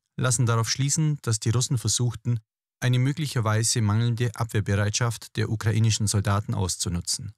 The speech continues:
Dennoch verkündeten einige russische Quellen zu früh einen Erfolg und behaupteten, dass russische Soldaten in das Dorf eingedrungen seien. Gleichzeitig riefen andere russische Quellen dazu auf,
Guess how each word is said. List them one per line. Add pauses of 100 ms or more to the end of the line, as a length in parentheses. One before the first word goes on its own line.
(1300)
Dennoch
verkündeten
einige
russische
Quellen
zu
früh
einen
Erfolg (400)
und
behaupteten, (180)
dass
russische
Soldaten
in
das
Dorf
eingedrungen
seien. (1120)
Gleichzeitig
riefen
andere
russische
Quellen
dazu
auf,